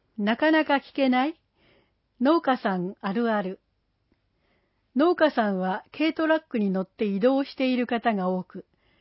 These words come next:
「〇〇さんかな？」と挨拶をしようとしたら、人違いだったこともあったとか。農家さん同士で情報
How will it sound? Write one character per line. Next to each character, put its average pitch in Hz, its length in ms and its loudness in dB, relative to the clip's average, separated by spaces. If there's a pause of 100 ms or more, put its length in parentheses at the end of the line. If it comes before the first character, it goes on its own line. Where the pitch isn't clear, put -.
(400)
「〇 311 260 2
〇 233 200 2
さ 196 200 -4
ん 180 60 -2
か 175 160 -6
な？」 220 180 -4 (240)
と 190 200 -8 (280)
挨 302 180 0
拶 269 340 0
を 202 80 0
し 208 160 -6
よ 233 140 2
う 220 40 -2
と 196 140 -4
し - 100 -10
た 175 140 -6
ら、 165 180 -10 (220)
人 - 320 -2
違 320 360 2
い 214 40 -2
だ 202 80 0
っ 190 100 -8
た 196 100 -4
こ 185 120 -6
と 185 120 -4
も 175 140 -2
あ 185 40 -4
っ 185 100 -10
た 180 120 -10
と - 120 -12
か。 - 180 -18 (1400)
農 262 220 2
家 320 140 0
さ 320 180 0
ん 294 100 4
同 285 220 0
士 226 140 -6
で 185 220 -4
情 240 240 2
報 311 200 0